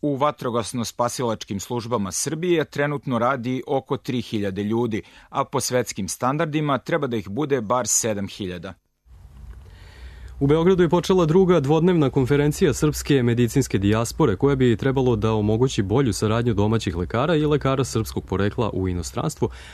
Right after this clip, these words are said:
Speaker 2: ali i bolje usmeravanje intelektualnog i tehnološkog potencijala u unapređenje srpskog zdravstva. Otvarajući konferenciju, patrijarh Irinej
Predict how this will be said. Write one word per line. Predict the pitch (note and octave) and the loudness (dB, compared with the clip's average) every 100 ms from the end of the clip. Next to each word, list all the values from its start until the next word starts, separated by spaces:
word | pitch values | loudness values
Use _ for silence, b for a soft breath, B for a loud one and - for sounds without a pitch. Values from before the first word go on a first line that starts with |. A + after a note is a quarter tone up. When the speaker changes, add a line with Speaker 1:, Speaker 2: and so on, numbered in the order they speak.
| B | B
Speaker 2:
ali | - A#2+ | -2 0
i | B2 B2 | 2 2
bolje | C3+ D#3 | 2 4
usmeravanje | C3 - A#2+ A#2+ C3 C#3 A2 | 2 2 2 2 2 2 2
intelektualnog | A2 A#2 A2+ F2+ A2 G2+ G2+ | 2 2 0 0 0 0 0
i | G2+ | 0
tehnološkog | G#2 G2+ G#2 G#2+ - F#2+ | 0 0 0 0 -2 -4
potencijala | G2 G2+ G2 G#2 G#2 A#2+ G#2 | -2 -2 -2 0 0 0 0
u | F#2+ | -2
unapređenje | - F#2+ F#2+ F2+ F#2+ F2 G#2 F#2+ | -4 -4 -4 -4 -4 0 0 0
srpskog | - F#2+ F#2 | -2 -6 -6
zdravstva. | F2+ G2+ G#2+ - - B B B B B | -4 -2 -2 -2 -6 B B B B B
Otvarajući | C3 F3 E3 C#3 | 0 4 4 4
konferenciju, | C#3+ C3+ E3 E3 E3+ | 2 2 2 2 2
patrijarh | C#3+ D#3+ F#3 D#3 | 2 4 2 4
Irinej | C3+ C3 E3 B2 | 4 4 4 2